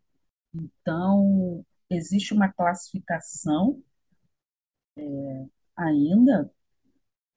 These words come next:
é, eu acho que é, é a continuidade, é, dessa modernidade, colonialidade, é,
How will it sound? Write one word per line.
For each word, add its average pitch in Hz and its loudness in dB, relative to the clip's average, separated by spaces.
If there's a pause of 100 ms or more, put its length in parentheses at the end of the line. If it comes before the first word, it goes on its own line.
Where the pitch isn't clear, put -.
(120)
é, 160 -8
eu 160 -4
acho 160 -4
que 180 -6
é, 160 -4
é 160 -8
a 147 -4
continuidade, 170 -2 (1040)
é, 147 -14 (760)
dessa 160 -6 (240)
modernidade, 160 -2 (100)
colonialidade, 147 -2 (880)
é, - -12